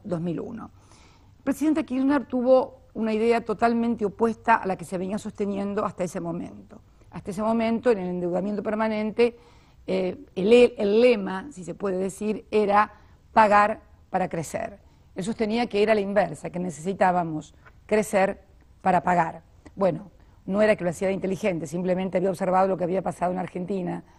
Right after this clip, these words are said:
durante las últimas treinta o cuarenta décadas y la conclusión se daba por sí misma. No se podía pagar si no se crecía, al contrario,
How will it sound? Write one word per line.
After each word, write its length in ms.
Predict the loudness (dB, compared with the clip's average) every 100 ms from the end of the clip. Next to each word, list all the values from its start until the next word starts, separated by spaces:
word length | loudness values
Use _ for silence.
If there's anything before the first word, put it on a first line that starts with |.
| _
durante 280 | -4 -4 -4
las 160 | -4
últimas 360 | -4 -4 -4 -4
treinta 280 | -4 -2 -2
o 40 |
cuarenta 320 | -2 -2 0
décadas 520 | -2 -2 0 0 0 -4 -20 _
y 100 | -4
la 100 | -4
conclusión 680 | -2 -4 -6 -6 -4 -4 -4 -10 _ _
se 180 | -8 -2
daba 540 | 2 4 4 2 -4
por 160 | -4 -2
sí 160 | -2
misma. 460 | 0 -2 -4 -8 -10 -14 _ _
No 140 | -4 -2
se 140 | -2
podía 560 | -2 -2 0 -2 -2 -6 -10
pagar 480 | -2 4 6 6 2 -6 -20
si 160 | -12 -8
no 80 | -6
se 160 | -6
crecía, 420 | -6 -2 -2 -2
al 80 | -4
contrario, 640 | -2 2 4 4 0 -8